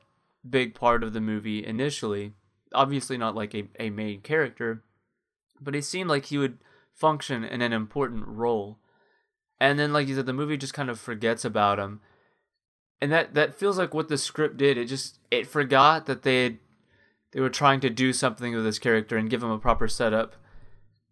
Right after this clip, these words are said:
And then they just kind of threw something on at the end. And that, to me,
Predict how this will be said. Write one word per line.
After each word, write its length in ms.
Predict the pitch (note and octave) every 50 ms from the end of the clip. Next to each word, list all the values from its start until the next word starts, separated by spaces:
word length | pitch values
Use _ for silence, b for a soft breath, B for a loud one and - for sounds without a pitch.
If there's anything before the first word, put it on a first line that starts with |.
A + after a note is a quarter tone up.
| _ _ _ _
And 220 | - B2 B2 B2 B2+
then 200 | B2+ B2 A#2+ A#2
they 140 | A#2+ A#2
just 180 | A2+ A#2+ A2+ -
kind 220 | - B2+ A#2+ A2+
of 180 | A2+ G#2+ - - - - - _ _ -
threw 300 | C3+ C3 C3 C3+ B2+ A#2
something 380 | - C3+ A#2 A2 B2 A#2 A2+
on 180 | A#2 A2 A2 A2
at 120 | G#2+ G#2+
the 160 | - A2+ A2
end. 240 | G#2+ G#2 G#2+ G#2+ G#2+ b b b b b b b b b b b b b _ _ _ _ _ _ _ _ _ _ _ _ _ _ _ _ _ _
And 160 | - F#3 F#3+ G3
that, 340 | - - - - - -
to 140 | - - C4+
me, 220 | C#4+ D4 C4+ G3+